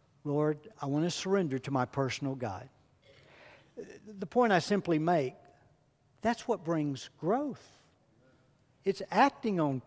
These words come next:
God's truth. It's not hearing it. Hearing is important, but then after you hear it, you gotta act on it. So in this next song, if you have not done that, just with the background of the music,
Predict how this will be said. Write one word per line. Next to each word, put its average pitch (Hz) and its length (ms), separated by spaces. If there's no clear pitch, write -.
God's 123 300
truth. 123 260
It's 196 100
not 269 200
hearing 220 560
it. 208 100
Hearing 233 360
is 170 120
important, 214 680
but - 140
then 185 100
after 190 240
you 160 120
hear 240 220
it, 175 100
you 156 40
gotta 165 300
act 190 320
on 117 160
it. 101 80
So 214 220
in 208 180
this 196 240
next 226 360
song, 113 380
if 208 240
you 208 100
have 208 400
not 160 300
done 120 240
that, 101 240
just - 220
with 240 100
the 208 80
background 202 640
of 190 100
the 196 60
music, 208 460